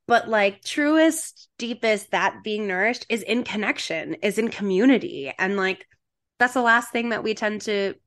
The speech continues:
you know, that's the thing that we, like, e-, so easily push aside, right? Um, yeah, I could talk about that. I mean, we could do a whole podcast episode on that,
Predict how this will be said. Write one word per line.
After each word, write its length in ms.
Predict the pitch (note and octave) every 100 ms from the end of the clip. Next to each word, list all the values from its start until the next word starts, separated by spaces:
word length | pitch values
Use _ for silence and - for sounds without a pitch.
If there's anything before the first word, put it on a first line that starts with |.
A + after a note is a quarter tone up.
| -
you 80 | G#3+
know, 60 |
that's 180 | G#3 G3+
the 80 | A3+
thing 140 | A#3+
that 100 | A#3
we, 160 | G3+ G#3
like, 280 | F#3+ F3+ -
e-, 140 | - A3
so 240 | - A#3 -
easily 400 | A3+ G3+ G3+ F#3
push 300 | - F3+ -
aside, 540 | E3+ - - E2+ - _
right? 340 | - F3+ A3+ - - - - -
Um, 540 | F3 E3+ D#3 D3 E2 - _ _ _ _
yeah, 260 | F#3 F3+ C#3+
I 80 | D3
could 140 | D#3
talk 160 | C#3+ C#3+
about 200 | D3 C#3+
that. 180 | C#3 -
I 40 |
mean, 120 | F#3+
we 80 | G3
could 60 | G3
do 80 |
a 20 | F#3
whole 180 | E3 D3
podcast 360 | - - F3
episode 260 | - - -
on 80 | -
that, 180 | -